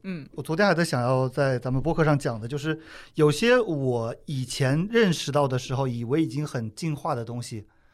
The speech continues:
Speaker 2: 原来其实在我不关注它的时候，
Speaker 1: 它可以还在进化。
Speaker 2: 对，它还在进化。
Speaker 1: 比如说呢？
Speaker 2: 巴西柔术。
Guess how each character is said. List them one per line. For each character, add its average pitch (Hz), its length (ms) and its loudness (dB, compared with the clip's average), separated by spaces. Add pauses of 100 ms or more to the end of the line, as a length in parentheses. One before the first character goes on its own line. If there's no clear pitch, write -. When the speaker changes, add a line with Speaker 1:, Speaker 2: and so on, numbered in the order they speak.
(360)
Speaker 2:
原 151 180 2
来 196 100 4
其 156 200 -4
实 170 80 -2
在 190 100 2
我 131 100 0
不 147 140 -6
关 165 180 2
注 165 120 -2
它 139 100 0
的 139 80 0
时 135 160 -8
候， 110 220 -8 (580)
Speaker 1:
它 202 100 0
可 214 160 -2
以 196 100 4
还 175 220 -2
在 226 160 2
进 180 200 -8
化。 156 280 -6
Speaker 2:
对， 143 140 0
它 143 140 -2
还 147 100 2
在 139 140 0
进 131 120 -4
化。 101 200 -10 (240)
Speaker 1:
比 170 100 -14
如 160 100 -10
说 233 180 -4
呢？ 285 100 -6 (440)
Speaker 2:
巴 202 140 2
西 208 100 0
柔 147 140 4
术。 147 400 -4